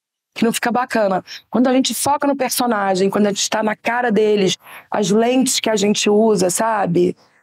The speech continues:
É, é muito fechado no ator, é entrar dentro da cabeça dele.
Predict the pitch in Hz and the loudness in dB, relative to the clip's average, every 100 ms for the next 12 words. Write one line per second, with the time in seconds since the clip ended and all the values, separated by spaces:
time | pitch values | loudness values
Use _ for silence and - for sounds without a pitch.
0 | _ - 202 202 185 214 214 247 - 247 | _ -2 0 0 0 2 2 0 -2 -2
1 | - 247 233 240 226 - 233 240 220 220 | -2 -2 0 0 0 0 0 2 2 0
2 | 233 - 240 233 247 233 240 214 233 226 | 0 0 0 2 2 0 0 0 0 0
3 | 208 220 240 233 214 202 185 | 2 2 2 4 4 4 2